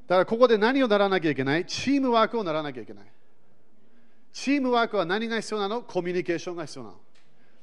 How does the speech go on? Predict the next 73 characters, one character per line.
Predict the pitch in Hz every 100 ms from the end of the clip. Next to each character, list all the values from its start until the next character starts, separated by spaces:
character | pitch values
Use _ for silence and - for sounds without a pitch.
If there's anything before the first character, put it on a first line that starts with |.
| - - - - - - -
オ | 120
ッ |
ケ | 180
ー？ |
だ | 175
か | 180
ら | 190
こ | 190
れ | 190
を |
全 | 143 147 233 247
部 | 240 214
習 | 175 214 220
い |
な | 214 240
が | 190
ら、 | 180
今 | 196 214
度 | 190
は | 160
親 | 170 220 233
か | 214 202
ら | 160
離 | 151 160
れ | 147
て、 | 147 175 196 - -
そ | 175
し | 175
て | 190 208 - - -
か-、 | - 147
神 | 147 180 180
様 | 165 160 170
の | 175
働 | 143 127 123
き | 131
を |
す | -
る。 | - -
オ | 143
ッ |
ケ | 131
ー？ |
四 | 123 175
番 | 185 165
目。 | 120 - - - - - - -
今 | 226 233
度 | 208
は、 | 220 - - - 170 165
今 | - 202
度 | 185
は |
チ | 165 - 269
ー | 294
ム | 247
と | 226
し | 202
て |
入 | 165 190
っ |
た | 190
け | 170
ど、 | 156
今 | - 220
度 | 190
は |
ち | 165 -
ゃ | 254
ん | 254
と | 202
四 | 190 220
番 | 220 202
目 | 147
は、 | 160 196